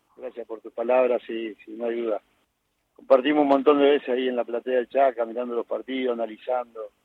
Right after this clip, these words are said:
La verdad que lindo momento, no se dio en ese momento en Chaca porque el presidente no se animó, pero estaba todo, incluso ayer me escribió Vicente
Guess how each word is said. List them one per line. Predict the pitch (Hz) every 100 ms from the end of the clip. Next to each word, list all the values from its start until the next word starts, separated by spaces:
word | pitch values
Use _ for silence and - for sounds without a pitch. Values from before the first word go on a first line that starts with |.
| _
La | 101
verdad | 107 113 110
que | 110 104 98 _ _ _ _ _ _
lindo | 131 143 139
momento, | 139 143 170 151 156
no | 160
se | 156 151
dio | 160
en | 160
ese | 131 127
momento | 135 143 147 135 135 131 123 120 113 110 110
en | 110
Chaca | - 156 135 135
porque | 110 - 104
el | 98 _ _ _ _ _ _
presidente | 123 123 135 139 131
no | 131
se | 120
animó, | 120 131 147 123
pero | 107
estaba | 101 123 120
todo, | 135 127
incluso | 110 135 135
ayer | 120 113 127
me | 123
escribió | - 110 120
Vicente | 117 - 123 113